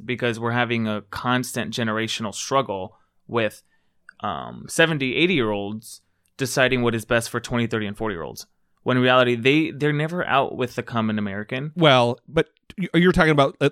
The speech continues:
Speaker 2: elected officials at seventy
Speaker 1: Right.
Speaker 2: and eighty-year-olds.
Speaker 1: Yeah.
Speaker 2: Yeah, but they're chosen by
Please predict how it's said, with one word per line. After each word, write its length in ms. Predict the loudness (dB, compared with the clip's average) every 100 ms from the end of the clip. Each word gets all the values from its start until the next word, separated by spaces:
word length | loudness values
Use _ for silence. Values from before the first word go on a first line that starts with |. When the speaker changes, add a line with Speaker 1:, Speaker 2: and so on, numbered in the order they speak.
| 4
Speaker 2:
elected 400 | 4 4 2 -2
officials 480 | 4 4 4 2 0
at 80 |
seventy 300 | 4 6 6
Speaker 1:
Right. 60 | 4
Speaker 2:
and 80 | 4
eighty-year-olds. 640 | 4 4 0 -2 -8 -8
Speaker 1:
Yeah. 200 | -4 -4 -6 _
Speaker 2:
Yeah, 80 | 0
but 100 | 6
they're 140 | 6
chosen 600 | 6 4 4 4 2 6
by 460 | 6 6 4 0